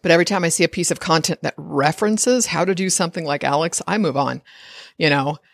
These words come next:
how to ta-, how, how to write ten blog posts in a day like Alex Hormozi, or how to create shorts that convert like Alex Hormozi, like Alex Hormozi, like Alex Hormozi. It's just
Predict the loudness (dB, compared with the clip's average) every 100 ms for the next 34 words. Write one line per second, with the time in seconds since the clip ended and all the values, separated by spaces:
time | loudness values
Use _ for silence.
0 | _ _ -2 2 2 2 -2 -4 -4 -2
1 | -2 -2 0 2 2 2 0 2 2 0
2 | -4 -2 0 0 0 -2 -2 -2 -2 0
3 | 4 6 4 2 2 0 -2 -6 -4 -4
4 | -2 0 0 0 -2 2 2 2 0 -6
5 | -2 0 0 -2 2 2 2 -2 -4 -4
6 | -4 -4 0 2 0 -2 -4 -2 -4 -6
7 | -6 -4 -6 -8 -12 -10 -8 -6 -8 -10
8 | -12 -12 -14